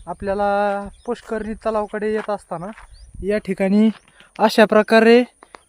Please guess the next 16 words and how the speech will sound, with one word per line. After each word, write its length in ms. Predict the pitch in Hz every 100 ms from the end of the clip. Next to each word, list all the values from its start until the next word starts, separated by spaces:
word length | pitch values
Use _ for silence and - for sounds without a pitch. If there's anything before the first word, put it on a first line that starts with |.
| -
पाईपलाईन 520 | 247 277 - 269 269
लागती. 420 | 233 214 - 208 247 _ _ _ - _ _ 202
तर, 120 | 208
अ, 480 | 220 220 220 220 214 -
त्या 140 | 247
काळात, 400 | 240 247 240 247 240 - - _ _ _ -
अ, 300 | 190 196 202
जे 160 | 180 226
आपण 520 | 226 233 240 233 240 208
तुम्ही, 460 | 233 226 226 220 220 - _ _ _ _
तर, 100 | 202
अ, 560 | 208 208 196 190 180 170 - - _ _ _ -
ही 200 | 208 233
अशा 300 | 202 226 254
प्रकारे 400 | 233 240 247 233
पाईपलाईन, 800 | 233 233 240 220 247 240 208 208